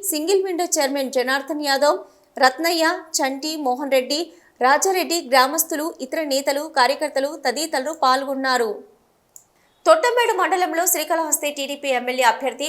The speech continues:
బొజ్జల సుద్దిరెడ్డి సతీమణి బొజ్జల రిషితారెడ్డి పర్యటించారు. మండలంలోని గుర్రప్పనాయుడు, కండ్రిగ, ఎగువ కొనత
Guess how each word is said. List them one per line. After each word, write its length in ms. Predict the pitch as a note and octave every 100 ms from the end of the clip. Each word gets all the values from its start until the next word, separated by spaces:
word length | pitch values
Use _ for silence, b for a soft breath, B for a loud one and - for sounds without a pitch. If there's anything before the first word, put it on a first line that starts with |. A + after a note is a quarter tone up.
| B3+
బొజ్జల 280 | A#3+ B3 A#3+
సుద్దిరెడ్డి 540 | B3 A#3+ C4+ A#3+ A#3+
సతీమణి 460 | A#3 A#3 B3+ A#3 C4+ C4
బొజ్జల 300 | A3+ A#3+ A3
రిషితారెడ్డి 580 | G#3+ B3 B3 A3 A3 A3+
పర్యటించారు. 680 | A3 A3 A3+ A3+ B3 A#3+ A4 B B B -
మండలంలోని 580 | D4 D4+ A4 G#4 G4 F4+ B3
గుర్రప్పనాయుడు, 580 | C4 D4 E4 C#4+ C4
కండ్రిగ, 420 | D#4+ C#4 A#3 B3 C#4+ G#4 B B -
ఎగువ 220 | B3+ E4+ G#4
కొనత 240 | F4+ D#4+